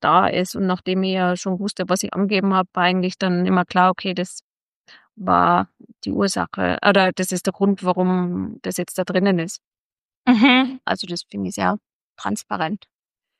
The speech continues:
Speaker 2: Sehr cool. Hast du auch irgendwelche Begleitmaßnahmen neben dem Futter verändert?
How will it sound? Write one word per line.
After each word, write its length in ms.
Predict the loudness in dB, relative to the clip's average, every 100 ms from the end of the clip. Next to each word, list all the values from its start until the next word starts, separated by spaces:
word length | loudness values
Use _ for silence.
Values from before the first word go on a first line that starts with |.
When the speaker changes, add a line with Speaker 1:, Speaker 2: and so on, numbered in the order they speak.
| _ _ _ _ _ -20 -20 -20
Speaker 2:
Sehr 400 | -12 0 2 2 0 -4
cool. 300 | -2 0 -2 -4 -14 -16
Hast 360 | -2 0 0 -10 -6
du 140 | -6 2
auch 300 | 4 4 2
irgendwelche 640 | 0 2 2 2 0 0 0 -4
Begleitmaßnahmen 1160 | 0 2 2 0 -2 -2 -2 -2 0 0 0
neben 300 | 0 0 -2
dem 260 | -4 -4 -6
Futter 480 | -6 -8 -2 -2 -2
verändert? 840 | -6 -6 -6 -4 -8 -10 -14 -14